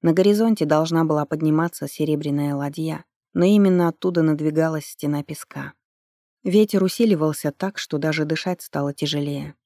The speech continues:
Но Хатепер Эмхет и не думал уходить, глядя куда-то за горизонт. «Мой господин, нам лучше укрыться». «Не бойся»,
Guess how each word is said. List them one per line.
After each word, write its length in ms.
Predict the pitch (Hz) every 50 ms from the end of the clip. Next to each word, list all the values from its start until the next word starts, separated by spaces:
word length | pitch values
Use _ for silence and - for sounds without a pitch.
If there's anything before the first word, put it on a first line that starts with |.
| _ _ _ _ _ _ _ _ _ _ -
Но 160 | 170 165 160
Хатепер 500 | 151 - 151 - 160 - - 165 170 160
Эмхет 380 | 151 151 147 - - 170 -
и 40 | 151
не 140 | 151 151 151
думал 320 | 151 170 175 170 160 147
уходить, 480 | 143 139 - - 143 143 147 139 139 -
глядя 380 | 156 151 156 160 160 151 151 139
куда-то 400 | - 135 139 147 147 - 147 143
за 100 | 143 147
горизонт. 640 | 143 147 147 147 143 143 139 135 139 151 - - _ _ _ _ _ _ _ _ _ -
«Мой 320 | - 143 143 147 147 147
господин, 720 | 143 147 143 - - - 143 143 147 151 143 135 139 - _ _
нам 380 | 151 147 143 147 147 151 147 143
лучше 340 | 143 151 147 - - -
укрыться». 640 | 135 139 135 - - 147 151 151 - - - - - - _ _ _ _ _ _ _ _ _ _ _ _ _ _ _ _ -
«Не 160 | 151 151 151
бойся», 480 | 156 180 165 147 139 - - - -